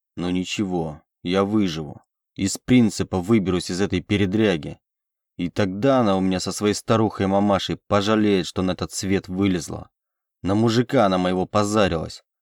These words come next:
Поперёк горла он ей встанет, не проглотит, не выплюнет. Ничего,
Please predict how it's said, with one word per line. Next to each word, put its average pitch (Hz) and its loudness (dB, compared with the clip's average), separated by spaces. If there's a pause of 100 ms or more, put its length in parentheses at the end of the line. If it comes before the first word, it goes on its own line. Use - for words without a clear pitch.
(160)
Поперёк 104 2
горла 110 4
он 95 2
ей 95 0
встанет, 90 0
не 101 -2
проглотит, 117 2
не 110 4
выплюнет. 101 2 (360)
Ничего, 87 -2